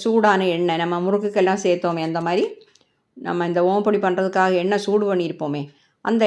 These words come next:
எண்ணெயை கொஞ்சம் ஒரு டேபிள் ஸ்பூன் சேர்த்தா கூட போதும். இதுல வந்து கொஞ்சம் கொஞ்சமா தண்ணி சேர்த்து நாம மாவை பிசைஞ்சிடணும். சப்பாத்திக்கு மாவு பிசைற மாதிரி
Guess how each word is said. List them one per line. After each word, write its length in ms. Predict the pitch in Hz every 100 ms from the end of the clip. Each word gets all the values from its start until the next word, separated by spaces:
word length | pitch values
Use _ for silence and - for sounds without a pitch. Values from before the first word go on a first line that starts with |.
| 185
எண்ணெயை 200 | 185 202
கொஞ்சம் 300 | 185 170 190
ஒரு 100 | 180 170
டேபிள் 240 | 185 190 196
ஸ்பூன் 220 | 196 240
சேர்த்தா 260 | 202 185 175 175
கூட 120 | 220 233
போதும். 280 | 156 131 - _ _ _ _ _ _ _ _ _ _ _ _ _ _ _ _ _ _ _ _ _ _ _ _ _ _ _ _ _ 440 440 _ _ _ _ _ _ _ _ _ _ _ _ _ _ _
இதுல 180 | 269 262
வந்து 160 | 208 320 247
கொஞ்சம் 360 | 214 247 285 240
கொஞ்சமா 320 | 190 190 214 226
தண்ணி 220 | 170 185 190
சேர்த்து 280 | 170 165 262 - - _ _ _ _ _ _ _ _ -
நாம 260 | 175 180 233
மாவை 260 | 170 170 233 392
பிசைஞ்சிடணும். 600 | 170 170 165 165 160 262 415 - _ _ _ _ _ _ _ _ _ _ -
சப்பாத்திக்கு 440 | 226 247 240 226 214
மாவு 240 | 208 208 202 196 196
பிசைற 380 | 190 196 190 185
மாதிரி 160 | 180